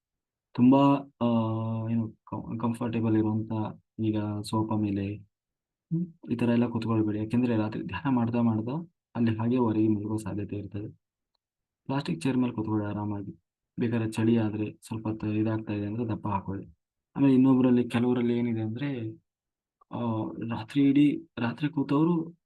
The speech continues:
ಆ, ಬೆಳಗ್ಗೆವರೆಗೂ, ಹ್ಮ್, ಆ, ಏನು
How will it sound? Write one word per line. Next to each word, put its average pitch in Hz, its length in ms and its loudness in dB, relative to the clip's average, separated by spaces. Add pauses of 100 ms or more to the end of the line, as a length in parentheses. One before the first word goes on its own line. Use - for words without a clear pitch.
ಆ, 127 180 -2
ಬೆಳಗ್ಗೆವರೆಗೂ, 123 720 0 (600)
ಹ್ಮ್, 107 600 -4 (1700)
ಆ, 120 180 -6
ಏನು 139 200 -4